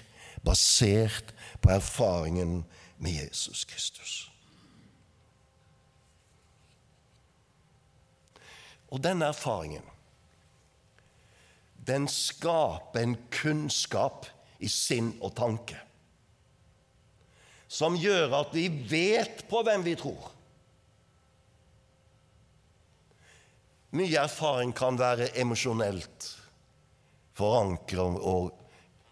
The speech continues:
uttrykt. «Det var så herlig. Jeg er så begeistret»,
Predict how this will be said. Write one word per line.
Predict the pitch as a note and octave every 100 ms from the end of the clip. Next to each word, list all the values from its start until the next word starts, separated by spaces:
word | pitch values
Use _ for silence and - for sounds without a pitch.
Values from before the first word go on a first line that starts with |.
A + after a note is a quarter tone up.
| _ _ B2+
uttrykt. | G2+ - - D2+ - - - - _ _ _ _ _ _ _ _ _ _ _ _ -
«Det | C3
var | F3+ E3+
så | C#3+ -
herlig. | - A#2 G#2+ F2+ C#2+ - - - _ _ _ _ _ _ _ _ _ _ _ _ _ -
Jeg | E3 F3+
er |
så | F3 F3
begeistret», | C3 A#2 G2+ G#2 - - - -